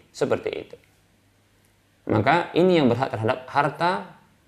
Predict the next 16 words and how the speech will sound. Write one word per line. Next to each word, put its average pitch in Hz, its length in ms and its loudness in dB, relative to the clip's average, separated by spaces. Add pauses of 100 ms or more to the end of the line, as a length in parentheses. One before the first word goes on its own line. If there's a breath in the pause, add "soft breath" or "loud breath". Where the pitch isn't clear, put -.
(100)
warisan. 101 400 -4
Adapun 185 480 2
anak 135 240 2
tiri 143 240 2
tidak 117 160 0
mendapatkannya. 98 920 -4 (520 soft breath)
Adapun 160 400 6
saudara-saudara 143 880 4
ayah 147 160 2
tersebut 139 320 -2
tidak 123 160 2
mendapatkannya. 101 560 0
Mengapa? 139 560 -2
Karena 104 240 -2
mereka 98 320 -4
terhalang, 143 800 0